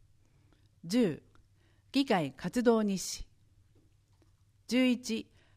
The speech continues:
傍聴席から。十二、委員会活動報告。十三、入間東部地区事務組合。十四、政策提言に対する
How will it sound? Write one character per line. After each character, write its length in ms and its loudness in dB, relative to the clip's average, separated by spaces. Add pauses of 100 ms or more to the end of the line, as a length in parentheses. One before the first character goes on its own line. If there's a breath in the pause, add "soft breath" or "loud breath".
(240)
傍 220 8
聴 220 2
席 260 -6
か 140 -12
ら。 120 -12 (1200)
十 280 4
二、 260 0 (540)
委 80 -2
員 260 8
会 340 -4
活 260 -4
動 200 6
報 220 2
告。 340 -12 (1300)
十 200 2
三、 360 -4 (640)
入 200 4
間 160 8
東 220 4
部 120 2
地 120 -12
区 240 -8 (120)
事 140 -2
務 160 4
組 320 0
合。 120 -8 (1200)
十 220 4
四、 320 0 (720)
政 260 4
策 340 2
提 260 4
言 200 4
に 120 0
対 200 -2
す 160 -6
る 200 -10